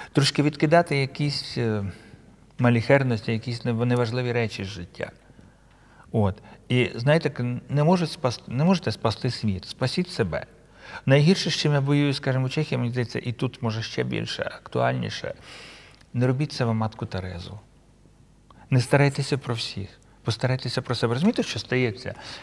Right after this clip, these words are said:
Ви роздаєте, роздаєте, роздаєте і вичерпуєтеся. І в той момент, коли ви вже не маєте що дати,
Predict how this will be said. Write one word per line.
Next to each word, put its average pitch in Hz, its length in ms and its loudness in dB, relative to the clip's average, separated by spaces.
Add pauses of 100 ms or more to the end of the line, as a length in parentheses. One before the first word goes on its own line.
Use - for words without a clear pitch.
(140)
Ви 147 280 4
роздаєте, 131 600 0
роздаєте, 117 500 0
роздаєте 117 500 -2
і - 80 -6
вичерпуєтеся. - 960 -6 (640)
І 135 60 2
в 117 40 4
той 143 160 4
момент, 135 500 2
коли 123 200 2
ви 123 140 4
вже 107 300 2 (400)
не 117 100 4
маєте 107 320 4
що - 200 -6
дати, 147 400 -2